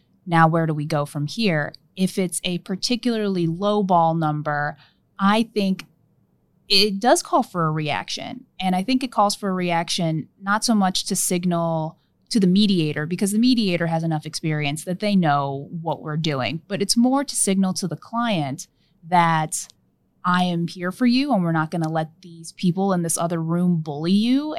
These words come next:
And so in, in that situation, if it is a particularly low ball number that I think is s-, an indication to me that this isn't gonna get done today because they're not coming at this in good faith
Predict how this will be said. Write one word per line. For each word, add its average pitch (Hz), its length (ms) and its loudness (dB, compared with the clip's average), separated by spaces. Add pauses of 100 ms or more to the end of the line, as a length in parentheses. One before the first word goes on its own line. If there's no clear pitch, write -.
And 190 160 4
so 185 360 2
in, 185 440 -4 (100)
in 190 160 2
that 214 200 2
situation, 180 560 -2
if 190 180 -6
it 180 100 -4
is 196 380 -2
a 160 360 -2
particularly 170 680 -2
low 156 260 -2
ball 156 280 -2
number 156 360 -2
that 156 160 -2
I 147 120 -4
think 151 420 -6
is 151 800 -6 (920)
s-, - 320 -2 (160)
an 202 200 4
indication 214 680 4
to 196 100 2
me 196 360 2
that 165 180 0 (320)
this 202 160 2
isn't 185 180 2
gonna 165 160 0
get 156 180 -2
done 170 200 0
today 151 280 -4
because 160 340 -4
they're 170 140 -2
not 160 200 -2
coming 156 280 -2
at 143 140 -6
this 160 180 -8
in 156 120 -6
good 139 180 -8
faith 190 460 -2